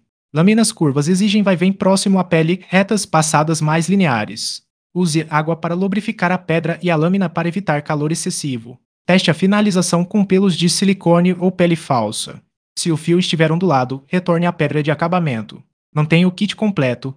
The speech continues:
limpador, água, óleo de lâmina e toalha seca, para não interromper o serviço. Observação: utilize proteção e mantenha as mãos afastadas da lâmina durante a afiação. Cuidados diários com sua tesoura de tosa afiada a cada uso.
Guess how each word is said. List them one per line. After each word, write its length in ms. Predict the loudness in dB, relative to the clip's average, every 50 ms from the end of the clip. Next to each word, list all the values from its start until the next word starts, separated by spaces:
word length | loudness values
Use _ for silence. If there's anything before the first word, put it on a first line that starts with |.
| _ _
limpador, 640 | -4 -4 -2 0 0 0 0 0 -2 -2 -4 -8 _ _
água, 380 | _ -2 0 2 2 0 -2 -2 _
óleo 220 | -2 -2 0 0
de 120 | 0 0 0
lâmina 400 | 2 2 2 2 2 0 -2 -4 -6 -8
e 60 | -4
toalha 340 | -2 0 0 2 0 0 -2
seca, 380 | -2 -4 -4 -4 -4 -8 -10 -10 _
para 200 | _ -2 0 0
não 140 | 2 2 2
interromper 460 | 0 0 0 0 0 0 0 0 0
o 60 | -2
serviço. 600 | 0 0 -2 -2 0 -2 -4 -4 -6 -10 -12 -16 -18 -20 _ _ _ _ _ _
Observação: 800 | -2 -2 0 0 -2 0 0 0 -2 -2 -2 -2 -4 -4 -6 -12 -18 _ _ -6
utilize 440 | -4 -2 -2 0 0 0 0 -2
proteção 520 | -4 -2 -4 -2 -2 -2 -2 0 -2 0 0
e 60 | 0
mantenha 400 | 2 2 2 2 2 4 4 4
as 100 | 4 2
mãos 260 | 2 2 2 2 2
afastadas 600 | 0 2 0 -2 -2 0 -2 0 0 0 -2 -2
da 120 | 0 0 0
lâmina 340 | 2 4 4 4 4 2
durante 380 | 2 2 2 2 4 2 2 2
a 40 | 0
afiação. 580 | 0 0 -2 -2 -2 -2 -2 -4 -6 -6 -8 -12 -18 _ _ _ _ _ _
Cuidados 460 | -8 -4 0 0 0 0 0 -2 -4 -4
diários 460 | 0 0 2 2 2 2 0 -2 -2
com 120 | -4 -4
sua 220 | -6 -2 -4 -4 -2
tesoura 420 | 0 0 0 0 0 0 0 0
de 120 | -2 -2
tosa 260 | -2 0 -2 0 0 -2
afiada 400 | -6 -4 -2 0 0 2 0 0
a 60 | 0
cada 260 | 0 -2 0 0 0
uso. 400 | 0 0 0 -2 -4 -6 -8 -8